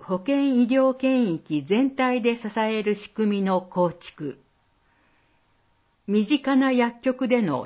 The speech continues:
糖尿病リスクチェックの拡充。グリーンスローモビリティの活用。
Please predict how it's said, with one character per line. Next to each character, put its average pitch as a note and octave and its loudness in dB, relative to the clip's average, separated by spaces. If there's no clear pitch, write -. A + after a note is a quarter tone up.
糖 B3+ 4
尿 C4 4
病 A#3+ 4
リ F#3+ -2
ス - -18
ク C4 -2
チ C4 0
ェ B3+ 2
ッ B3+ -4
ク F3 -2
の C3 0
拡 D3+ -6
充。 C#3 -6
グ G#3 2
リ D4 6
ー - 6
ン C4+ 2
ス C4+ -4
ロ C4 4
ー C4 2
モ A#3+ 4
ビ B3+ 0
リ A#3+ 2
テ F3+ 0
ィ D#3 0
の C3 -2
活 D#3+ -6
用。 D#3 0